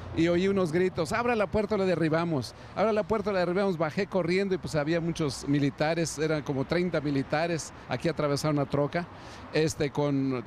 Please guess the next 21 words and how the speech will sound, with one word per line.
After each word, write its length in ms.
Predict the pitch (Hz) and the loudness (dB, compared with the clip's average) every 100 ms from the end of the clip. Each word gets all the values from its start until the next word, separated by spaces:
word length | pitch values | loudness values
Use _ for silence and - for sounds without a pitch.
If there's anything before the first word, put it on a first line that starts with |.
| - | -6
todos 260 | - 160 160 | -2 0 0
cubiertos 420 | 151 151 156 156 | 2 0 2 0
de 100 | 143 | 0
la 120 | 135 | 0
cara. 400 | 120 151 165 165 160 | 0 0 0 -2 -2
Pues 240 | 147 110 | -2 -2
ya 400 | 135 147 165 165 | 0 2 2 2
digo: 260 | 160 156 156 | 0 0 0
"Deme 240 | 190 208 | 0 0
las 180 | 175 165 | 0 0
llaves", 260 | 175 175 147 | 0 0 0
les 180 | 135 143 | 0 2
abrí 200 | 139 160 | 2 2
la 100 | 151 | 0
puerta 400 | 160 170 165 165 | 0 0 -2 -4
y 40 | |
les, 360 | 143 131 107 - | 0 0 -2 -4
me 160 | 127 | -4
pidieron 320 | - 143 156 | 0 2 2
las 160 | 147 123 | 0 0
llaves, 420 | 151 170 185 - | 2 0 0 -6